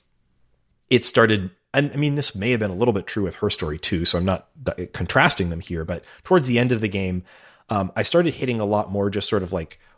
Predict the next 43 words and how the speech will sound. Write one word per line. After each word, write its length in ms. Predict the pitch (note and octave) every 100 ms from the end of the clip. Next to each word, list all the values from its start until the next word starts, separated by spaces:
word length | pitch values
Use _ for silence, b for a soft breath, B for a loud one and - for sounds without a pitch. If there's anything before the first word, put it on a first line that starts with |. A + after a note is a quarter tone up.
| b
walls 560 | F#2 F#2+ G2+ G2+ G2+ G2
of, 180 | F2+ F#2+
"I 160 | F2+ F#2+
don't 380 | F#2 G2 F#2+ -
know 240 | F#2 F2+
what 380 | F#2 F2+ F2+ -
to 100 | -
look 240 | F2+ F2+
up 220 | G#2+ B2 D3+
next." 380 | D#3 F3+ -
I, 220 | F#2+ E2+ F#2 -
you 100 | G2+
know, 60 |
I've, 220 | F#2+ F2+ - -
uh, 340 | F2+ E2+ F2 - B B
I'd 200 | A2 G#2
think 200 | C#3 A#2+
of 100 | G#2
something 400 | C3+ A2+ B2 A#2+
like, 280 | F#2 E2+ -
"Oh, 320 | D3 A#2 E2+ -
I 60 |
wonder 360 | G#2+ C3+ C#3+ C#3
if 120 | B2
there's 360 | A#2+ A2 G#2+ -
a 80 | A2
card 380 | - A#2+ G#2+ G2+
for 560 | - G#2 G2+ G2 G2+ _ _ b b
this 200 | G#2 C3
character's 460 | - C#3+ B2+ B2 G#2
name 440 | A2+ A2+ A2 A2+ - b b
in 320 | A#2+ A#2+ A#2 A2+
this 160 | D#3+
part 200 | - G2+
of 60 | F2
the 60 |
world." 400 | E2+ E2 D2+ D#2 - b
And 120 | - F#2+
I'd 120 | F#2+
go 160 | A2
and 120 | A2 C#3
look. 340 | E3 - - b b b b _
No, 360 | A2 G#2 D#2